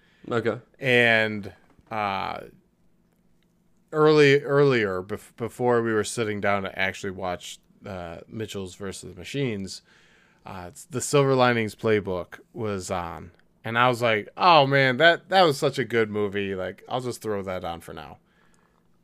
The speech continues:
Speaker 2: And I, I, like, I had to finish it. I had, I had to watch the whole thing. That is such a good movie.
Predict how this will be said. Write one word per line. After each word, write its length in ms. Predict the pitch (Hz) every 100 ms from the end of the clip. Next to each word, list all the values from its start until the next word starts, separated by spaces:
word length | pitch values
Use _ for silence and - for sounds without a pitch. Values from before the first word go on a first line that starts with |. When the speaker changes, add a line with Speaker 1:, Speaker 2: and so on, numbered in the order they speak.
| _
Speaker 2:
And 160 | 123 135
I, 260 | 131 139
I, 20 | 143
like, 400 | 147 139 139 131
I 100 | 127
had 160 | 120
to 60 | 110
finish 340 | 117 107 98
it. 160 | 92 85 -
I 100 | 110
had, 160 | 110
I 180 | 113 113
had 120 | 117
to 60 | 110
watch 240 | 107 98
the 60 | 104
whole 100 | 104
thing. 240 | 110 98 - _ _ _ _ _ -
That 400 | 120 165 202 185
is 240 | 147 123
such 460 | - - 156 160 147 156
a 180 | 127
good 600 | 113 - 127 123 117 107 - -
movie. 760 | 101 110 113 104 104 85 -